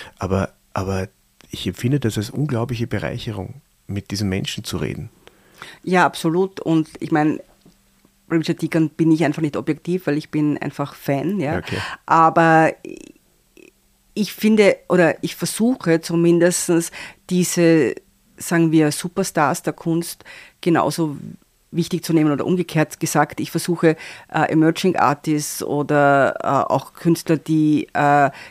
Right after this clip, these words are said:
Speaker 2: im Mittelsegment etabliert sind,
Speaker 1: Mhm.
Speaker 2: genauso wichtig und ernst zu nehmen wie eben
Speaker 1: Mhm.
Speaker 2: diese Superstars,
Speaker 1: Mhm.
Speaker 2: weil letztlich arbeiten sie alle mit ihrer Kunst und, äh, in ihrer Leidenschaft und, und,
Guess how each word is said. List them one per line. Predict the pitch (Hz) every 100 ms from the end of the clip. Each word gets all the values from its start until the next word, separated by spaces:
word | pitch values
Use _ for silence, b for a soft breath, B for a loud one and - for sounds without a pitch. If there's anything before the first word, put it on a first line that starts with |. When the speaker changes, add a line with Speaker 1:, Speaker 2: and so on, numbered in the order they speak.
| B
Speaker 2:
im | -
Mittelsegment | 170 165 165 165 156 139 -
etabliert | - 143 151 156 -
sind, | 156 95
Speaker 1:
Mhm. |
Speaker 2:
genauso | 95 127 139 - 151
wichtig | 147 165 - 160 151
und | - 151
ernst | 87 143 -
zu | -
nehmen | 139 127 135 131
wie | 139 135
eben | 104 123
Speaker 1:
Mhm. |
Speaker 2:
diese | - 131
Superstars, | 131 131 - 123 - 57 - 147
Speaker 1:
Mhm. |
Speaker 2:
weil | 139 139 - -
letztlich | 151 - - 165 - - - b b _
arbeiten | 147 165 165
sie | 170 -
alle | - 156 160 139
mit | 131 156 -
ihrer | 151 160 160
Kunst | - 156 170 185 -
und, | 156 151 - B B B B 110
äh, | 143 120
in | 139
ihrer | 156 160
Leidenschaft | 143 123 147 156 160 156 - - 156
und, | 151 147 - -
und, | - 151 151 143